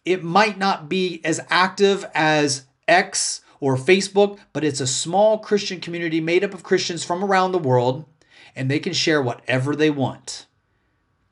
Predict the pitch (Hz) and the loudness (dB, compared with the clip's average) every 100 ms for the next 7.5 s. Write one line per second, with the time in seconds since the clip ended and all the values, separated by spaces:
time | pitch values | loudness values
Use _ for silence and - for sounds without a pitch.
0 | _ _ _ _ - 135 151 202 320 320 | _ _ _ _ -2 0 2 4 4 4
1 | 311 254 277 277 - 175 160 175 170 185 | 2 0 0 0 2 2 2 -2 -2 -2
2 | 135 87 - _ _ _ _ _ _ _ | -2 -4 -14 _ _ _ _ _ _ _
3 | _ _ _ _ - 165 - - 220 247 | _ _ _ _ -2 0 0 -2 -2 0
4 | 240 202 202 - - 190 185 165 165 135 | 2 2 2 -2 -4 -6 -6 -4 -4 -6
5 | - - - - - _ _ _ _ - | -8 -10 -8 -8 -10 _ _ _ _ -6
6 | - 160 151 - - 208 196 160 165 160 | 2 4 4 2 2 0 0 0 0 0
7 | 147 139 135 127 | -2 -4 -2 -2